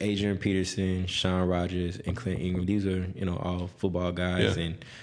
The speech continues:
Speaker 1: um, been very successful in their career. And, I mean, I remember a quick story.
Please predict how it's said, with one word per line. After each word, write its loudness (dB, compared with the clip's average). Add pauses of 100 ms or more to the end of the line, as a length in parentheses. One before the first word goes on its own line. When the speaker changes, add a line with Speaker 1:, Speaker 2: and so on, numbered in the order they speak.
(200)
Speaker 1:
um, -4
been 2
very 2
successful -2
in 0
their 0
career. -2
And, -6 (200)
I -4
mean, 0
I -2
remember 2
a -2
quick -2
story. 0